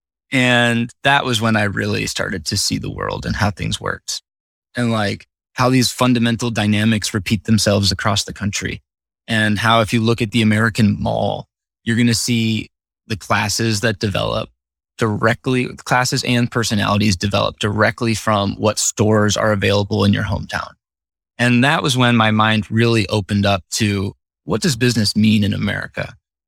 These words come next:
And what am I playing for? Am I playing for dominance here, or am, am I playing for something different? And I think I've come to a really cool place on that.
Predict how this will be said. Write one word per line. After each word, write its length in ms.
And 180
what 180
am 140
I 260
playing 460
for? 320
Am 80
I 100
playing 400
for 600
dominance 580
here, 360
or 40
am, 320
am 80
I 120
playing 340
for 100
something 320
different? 440
And 600
I 220
think 160
I've 180
come 200
to 180
a 40
really 280
cool 220
place 360
on 140
that. 160